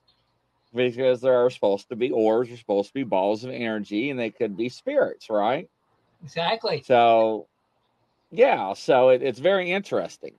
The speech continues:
Speaker 1: So what, what is your take about that?
Speaker 2: Well, well, you see, first of all, it's one of this, uh, I mentioned that the, the orb is the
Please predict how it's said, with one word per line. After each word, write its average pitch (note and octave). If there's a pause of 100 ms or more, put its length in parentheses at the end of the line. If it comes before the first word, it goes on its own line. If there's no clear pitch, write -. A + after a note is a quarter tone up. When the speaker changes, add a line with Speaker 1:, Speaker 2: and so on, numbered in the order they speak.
(320)
Speaker 1:
So A2+
what, C#3
what A3
is F#3
your G3
take G2
about E2
that? F2+ (920)
Speaker 2:
Well, B3 (240)
well, A#3
you G#3+
see, D#4+
first E4+
of A#3+
all, B3
it's G#3+
one B3+
of A3+
this, G#3+
uh, G#3 (400)
I F#3
mentioned F#3 (400)
that F#3 (580)
the, F#3 (220)
the G3+
orb B3+
is F#3+
the D#3